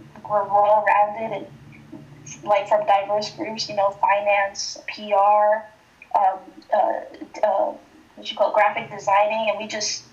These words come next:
did it. And we started in March. And already we presented in Google. We had our, uh, first big fundraiser, which went, like, tremendously well. Um,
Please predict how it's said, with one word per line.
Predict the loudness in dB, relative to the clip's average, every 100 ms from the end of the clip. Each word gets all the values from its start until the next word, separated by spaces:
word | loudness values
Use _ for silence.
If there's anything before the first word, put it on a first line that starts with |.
| -20 -20 -6
did | -2
it. | -2 -4 -10 -16
And | -16 -6 -4
we | -2
started | 2 4 4 0
in |
March. | 0 0 0 -8 -12 _ _ _ _ _ 4
And | 6 6 4 2
already | 2 4 4 2 -6
we | -8 -6 -8 -8
presented | -8 0 0 0 -6
in | -8
Google. | -8 -2 4 4 2 -4 -20 _ _ _ _ -14 -10
We | -2
had | 2 4
our, | 4 2 2
uh, | 2 2 0
first | 0 0 -2
big | -6 -6 -4 -2
fundraiser, | 0 -2 -4 -6 -4 -4 -6 -14 -12
which | -10 -8 -12 -16 -20 _ -20 -16 0
went, | 2 2
like, | 0 -2
tremendously | -4 -4 -4 -8 -4
well. | 2 4 6 2 -2 -16 -20 -20 -20 0
Um, | 4 4 2 -2 -12